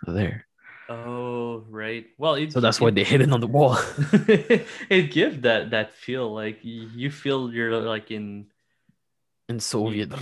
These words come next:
Speaker 1: Russia.
Speaker 2: Yeah, <laughs> exactly. Everything is falling apart, and, uh, you just see that old sitcom, and you're like, "Eh, <laughs> yeah, I feel like,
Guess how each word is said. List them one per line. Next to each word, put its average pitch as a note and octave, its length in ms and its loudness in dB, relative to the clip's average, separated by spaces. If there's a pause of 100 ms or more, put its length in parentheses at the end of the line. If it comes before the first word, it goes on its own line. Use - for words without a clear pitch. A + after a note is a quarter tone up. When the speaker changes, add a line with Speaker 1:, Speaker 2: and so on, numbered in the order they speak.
Speaker 1:
Russia. - 500 -4 (180)
Speaker 2:
Yeah, D3 140 0
<laughs> F#3+ 140 0
exactly. E3+ 960 -4 (800)
Everything C3+ 420 2
is A#2+ 220 -4
falling B2 400 0
apart, A#2 420 4
and, A2 180 4
uh, G#2 200 2 (500)
you B2+ 60 -8
just B2 240 -4
see B2+ 100 -2
that A2+ 220 2
old A#2 180 2
sitcom, A2 480 -2
and G#2 100 -2
you're G#2+ 140 -2
like, A2 220 -6
"Eh, B3 480 -4 (200)
<laughs> - 220 -20
yeah, F#3 200 2
I E3 40 -2
feel D3 260 -2
like, B2+ 360 -2